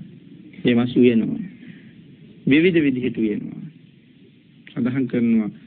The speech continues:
අඟුරු මස්ය, කටු මස්ය ආදී වශයෙන්. කිරි දාලත් උයනවා, තෙල් දාලත් උයනවා, මිරිස් දාලත් උයනවා, බැදලත් උයනවා. එකම මාංශය විවිධ ව්‍යංජන හැටියට පිළියෙල කරනවා. එහෙම පූජා කරලා තමයි මේ,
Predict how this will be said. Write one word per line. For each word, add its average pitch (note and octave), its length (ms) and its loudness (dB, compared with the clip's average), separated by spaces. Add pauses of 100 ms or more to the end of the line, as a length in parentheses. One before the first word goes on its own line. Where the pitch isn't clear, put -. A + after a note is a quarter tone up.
(640)
අඟුරු B2 360 4
මස්ය, C#3 380 0
කටු A#2 280 -4
මස්ය C#3+ 360 0 (640)
ආදී A2+ 300 2
වශයෙන්. - 340 -6 (800)
කිරි B2 240 2
දාලත් A2+ 400 0
උයනවා, C#3+ 420 2
තෙල් A#2 240 0
දාලත් A2 420 0
උයනවා, C#3+ 380 4
මිරිස් A#2+ 300 2
දාලත් A2+ 420 -2
උයනවා, C#3+ 400 4
බැදලත් A2+ 480 4
උයනවා. D3 400 4
එකම E3 320 2 (100)
මාංශය D#3 540 4 (760)
විවිධ D#3+ 460 2
ව්‍යංජන F#3+ 480 2
හැටියට F3+ 400 0
පිළියෙල C#3 300 2
කරනවා. G2 420 -8 (1160)
එහෙම C#3 320 4
පූජා B2 380 2
කරලා A#2 260 0
තමයි A#2 280 -2
මේ, A2+ 240 4